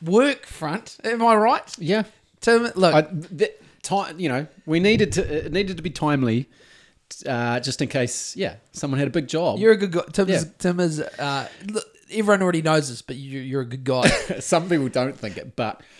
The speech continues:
Speaker 2: hey, you,
Speaker 1: Here's
Speaker 2: you
Speaker 1: a,
Speaker 2: can't
Speaker 1: um,
Speaker 2: please everyone.
Speaker 1: another interesting fun fact is, um, I w-, I walked in tonight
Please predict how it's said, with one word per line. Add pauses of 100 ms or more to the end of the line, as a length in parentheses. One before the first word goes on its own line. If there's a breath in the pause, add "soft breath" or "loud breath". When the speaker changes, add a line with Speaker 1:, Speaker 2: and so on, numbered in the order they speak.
(140 loud breath)
Speaker 2:
hey, (180)
you,
Speaker 1:
Here's
Speaker 2:
you
Speaker 1:
a,
Speaker 2:
can't
Speaker 1:
um,
Speaker 2:
please
everyone.
Speaker 1:
another
interesting
fun
fact
is,
um, (1040 soft breath)
I
w-, (560)
I
walked
in
tonight